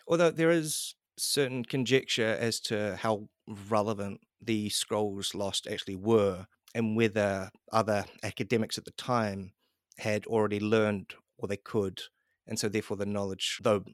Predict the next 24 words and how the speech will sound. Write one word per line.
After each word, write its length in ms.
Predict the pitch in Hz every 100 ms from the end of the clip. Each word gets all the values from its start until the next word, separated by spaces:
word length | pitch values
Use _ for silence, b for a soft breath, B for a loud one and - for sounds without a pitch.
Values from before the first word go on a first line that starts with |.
| _
lost, 600 | 104 110 131 107 - - -
wasn't 380 | 117 113 101 -
specifically 680 | - 101 113 - 101 95 92
all 160 | 107 98
that 160 | 98 -
useful. 560 | 113 117 143 - 87 80
It 60 | 92
was 120 | -
sort 180 | - 92
of 140 | 92 -
outdated 540 | 107 - 104 95 -
or 80 | 95
archaic 520 | 92 - 113 101 - -
at 120 | 113
the 60 | -
time. 440 | - 113 104 95 - B B B -
So 140 | 123
I 40 |
have 160 | 117 117
seen 160 | 120 110
a 40 |
lot 140 | 107
of 80 | 95 - -
debates 840 | 98 - 113 104 - - -